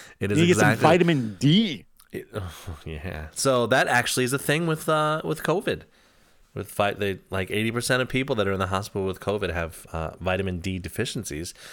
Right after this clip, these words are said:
Speaker 1: but that
Speaker 2: They're
Speaker 1: could just be
Speaker 2: all
Speaker 1: that
Speaker 2: just staying?
Speaker 1: could just be that all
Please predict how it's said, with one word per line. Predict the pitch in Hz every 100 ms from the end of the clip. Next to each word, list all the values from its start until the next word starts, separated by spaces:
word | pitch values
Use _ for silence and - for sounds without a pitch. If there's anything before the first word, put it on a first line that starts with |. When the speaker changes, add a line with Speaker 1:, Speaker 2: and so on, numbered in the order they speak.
| - -
Speaker 1:
but | 98
that |
Speaker 2:
They're | 143
Speaker 1:
could | 147 147
just | 120 -
be |
Speaker 2:
all | 127 160
Speaker 1:
that |
Speaker 2:
just | 170 -
staying? | 170 170 185 180 - _ _ _ _ _ _
Speaker 1:
could | - 139
just | 123
be | 117
that | 104
all | - 98 101 -